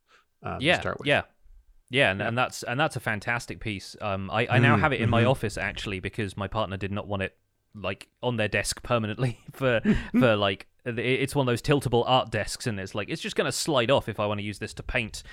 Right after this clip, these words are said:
Speaker 2: or <laughs> anything. Um, but yeah, no, that's, that's been really fun, and there's,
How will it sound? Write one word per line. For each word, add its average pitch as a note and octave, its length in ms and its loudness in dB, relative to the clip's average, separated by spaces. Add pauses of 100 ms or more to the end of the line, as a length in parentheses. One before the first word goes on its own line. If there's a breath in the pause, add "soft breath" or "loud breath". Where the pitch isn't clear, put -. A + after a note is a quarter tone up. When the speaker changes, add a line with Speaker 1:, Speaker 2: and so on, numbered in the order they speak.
(200 loud breath)
Speaker 2:
or G2+ 160 0
<laughs> G2 40 0
anything. A2+ 420 -2 (500 loud breath)
Um, A2 360 2
but B2+ 140 0
yeah, C#3+ 280 4
no, B2+ 180 0
that's, C#3 180 0
that's D#3+ 200 0
been E3+ 160 0
really C#3+ 180 0
fun, B2+ 300 2
and G#2 400 -4
there's, A2+ 200 -2